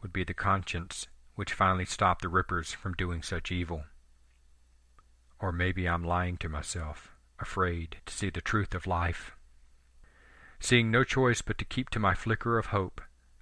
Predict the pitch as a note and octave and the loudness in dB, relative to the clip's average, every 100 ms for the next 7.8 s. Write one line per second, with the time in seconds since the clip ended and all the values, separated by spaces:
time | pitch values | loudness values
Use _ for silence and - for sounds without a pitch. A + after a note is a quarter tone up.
0 | F2+ F2 - G#2+ G2+ G2 - - G2+ G2 | -2 0 2 2 2 0 -4 0 0 0
1 | F#2+ - G2 F2 E2+ D#2+ - G2 - G2 | -2 0 0 0 -4 -6 -6 -6 -2 0
2 | F2 E2+ - - F2+ E2 D#2 - - - | 2 0 -2 -2 0 0 -2 -6 -8 -12
3 | - - _ - _ _ - - - G2 | -20 -20 _ -20 _ _ -20 -6 0 2
4 | G2 F#2+ G2 - - G2+ - A2 - G#2 | 0 0 -2 0 4 4 4 -2 -2 2
5 | F#2+ F2 - - - - F#2+ F#2+ - F#2 | 4 4 0 -12 -12 -8 -4 -4 -2 -2
6 | G2 - - E2+ - - - - - - | 0 0 0 -2 -4 -12 -16 -20 -20 -4
7 | F2+ - - - E2 - D#2 D2 | -4 -2 -4 -2 -2 -2 -4 -8